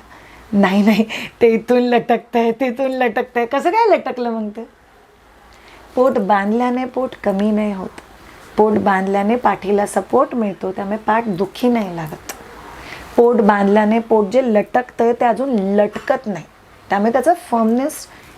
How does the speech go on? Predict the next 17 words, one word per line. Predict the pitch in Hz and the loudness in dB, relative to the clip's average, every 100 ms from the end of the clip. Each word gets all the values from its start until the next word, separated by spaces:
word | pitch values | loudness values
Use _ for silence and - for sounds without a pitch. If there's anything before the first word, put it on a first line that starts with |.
| - | 2
जेव्हा | 233 240 | 4 2
आपण | 254 247 | 0 -2
व्यायाम | 220 208 269 | 0 0 -2
करू | 294 214 208 | -2 -2 -2
तेव्हा | 226 226 | -4 -8
तो | 277 | -8
ठेवायला | 226 226 220 240 240 | -2 -2 0 -2 -4
मदत | 196 170 | -8 -10
होते. | 170 - - - - - - | -14 -18 -20 -20 -20 -10 0
म्हणून | 214 220 | 4 4
डिलिव्हरीनंतर | 208 208 202 233 277 262 214 214 | 4 2 2 0 0 -4 -4 -4
तीन | 202 208 208 | -2 -2 0
महिन्यापर्यंत | 220 233 247 226 208 196 | 0 0 -2 -4 -4 -4
पोट | 208 208 208 | -2 0 2
हे | 240 | 0
बांधलं | 202 180 180 180 180 240 | 0 -2 -2 0 2 2
पाहिजे, | 277 262 233 | 0 -6 -8